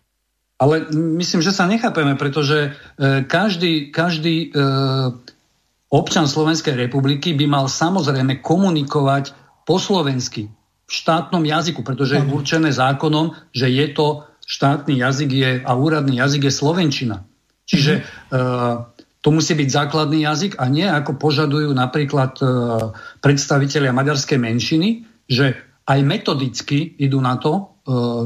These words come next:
Speaker 1: cez, e, svoje záujmy, že aby sa nevyučovala slovenčina, e, ako úradný alebo štátny jazyk, ale vraj ako, ako cudzí jazyk, ako, ako druhý jazyk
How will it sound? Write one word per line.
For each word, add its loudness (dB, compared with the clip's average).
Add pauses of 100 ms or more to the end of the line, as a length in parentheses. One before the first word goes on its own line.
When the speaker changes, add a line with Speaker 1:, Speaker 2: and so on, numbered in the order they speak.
(340)
Speaker 1:
cez, 2
e, 0
svoje 2
záujmy, 0 (160)
že 0
aby 0
sa 2
nevyučovala 0
slovenčina, 0 (640)
e, 2 (1200)
ako 0
úradný 0
alebo 0
štátny -2
jazyk, 0
ale 4
vraj 2 (500)
ako, 0
ako -2
cudzí 0
jazyk, -6 (240)
ako, -2
ako 0
druhý 2
jazyk -2